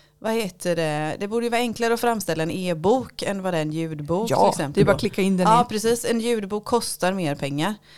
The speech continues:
Speaker 1: eh, att göra, och därför liksom vill du trycka ut den och få så mycket intäkter som möjligt därifrån också då.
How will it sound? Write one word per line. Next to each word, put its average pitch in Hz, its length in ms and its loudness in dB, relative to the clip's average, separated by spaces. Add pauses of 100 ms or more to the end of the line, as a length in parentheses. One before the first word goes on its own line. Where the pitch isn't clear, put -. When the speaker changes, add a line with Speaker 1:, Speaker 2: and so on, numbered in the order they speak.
(280)
Speaker 1:
eh, 180 540 0
att 190 180 0
göra, 170 400 2
och 196 100 2
därför 175 260 0
liksom 170 240 -4
vill 147 60 -4
du 160 60 -2
trycka 170 320 -2
ut 170 260 0
den 151 140 0
och 151 60 -6
få 147 100 -6
så 156 100 -4
mycket 147 140 -4
intäkter 151 420 -6
som 143 140 -8
möjligt 143 240 -10
därifrån 151 460 -12
också - 240 -16
då. - 60 -20